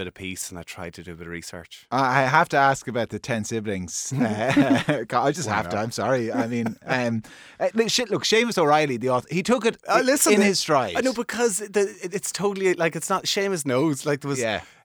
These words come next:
Speaker 1: like, so, uh, I didn't actually even realise that I'd done anything wrong. So whenever Seamus came on, the problem was he was doing, uh, he was on Skype, obviously.
Speaker 2: Yes.
Speaker 1: And we were having a bit of crack in the break about his, his microphone, whatever else.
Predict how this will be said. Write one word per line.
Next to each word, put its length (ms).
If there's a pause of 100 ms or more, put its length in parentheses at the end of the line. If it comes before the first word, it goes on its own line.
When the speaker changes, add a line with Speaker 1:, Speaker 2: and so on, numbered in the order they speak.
(260)
Speaker 1:
like, 360 (380)
so, 320
uh, 80 (100)
I 140
didn't 220
actually 220
even 140
realise 680 (100)
that 240
I'd 180
done 180
anything 320
wrong. 340 (240)
So 200
whenever 540
Seamus 440
came 120
on, 300
the 80
problem 300
was 360
he 280
was 320
doing, 400
uh, 340
he 100
was 140
on 120
Skype, 360
obviously. 400 (160)
Speaker 2:
Yes. 480
Speaker 1:
And 160
we 60
were 80
having 220
a 20
bit 120
of 60
crack 340
in 80
the 80
break 380
about 160
his, 320
his 140
microphone, 560
whatever 260
else. 220